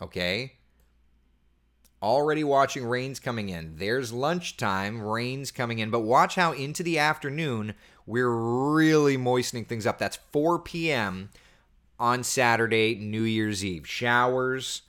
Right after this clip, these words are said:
maybe even a few thunder showers, okay? Mm, don't love that. Six, seven o'clock,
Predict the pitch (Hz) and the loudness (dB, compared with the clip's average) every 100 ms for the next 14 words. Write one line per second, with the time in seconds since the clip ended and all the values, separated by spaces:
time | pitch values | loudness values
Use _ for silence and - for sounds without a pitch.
0 | _ _ _ _ _ _ 87 98 127 139 | _ _ _ _ _ _ -8 -2 0 0
1 | 147 131 143 139 147 - 139 131 120 117 | 0 0 -2 -2 -4 0 0 0 -2 -2
2 | 92 85 82 78 87 80 92 92 113 123 | 0 -2 -4 -8 -10 -6 -4 -2 -4 -8
3 | _ _ _ _ _ _ _ _ 151 139 | _ _ _ _ _ _ _ _ -12 -10
4 | 117 87 64 - _ - 127 113 110 90 | -8 -10 -14 -20 _ -10 -8 -6 -6 -4
5 | 78 58 50 _ _ _ - _ _ _ | -8 -10 -12 _ _ _ -20 _ _ _
6 | - - - 156 156 - - - - - | -10 -6 -2 -2 -4 -6 -6 -4 -4 -2
7 | 120 135 127 127 131 147 - | -2 -2 -4 2 2 2 -6